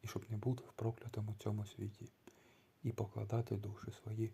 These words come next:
за Ісуса Христа, і щоб ми не були всіми, всіми содомськими гріхами, бо Бог покладе край. Якщо ти будеш робити зло, то твій дім буде спустошений, а треба покаятись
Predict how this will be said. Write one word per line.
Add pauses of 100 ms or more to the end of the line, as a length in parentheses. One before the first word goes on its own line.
(440)
за
Ісуса
Христа, (580)
і
щоб (100)
ми
не (680)
були (300)
всіми,
всіми (420)
содомськими
гріхами,
бо
Бог (400)
покладе
край. (680)
Якщо
ти
будеш
робити
зло, (760)
то (200)
твій
дім
буде
спустошений, (480)
а
треба
покаятись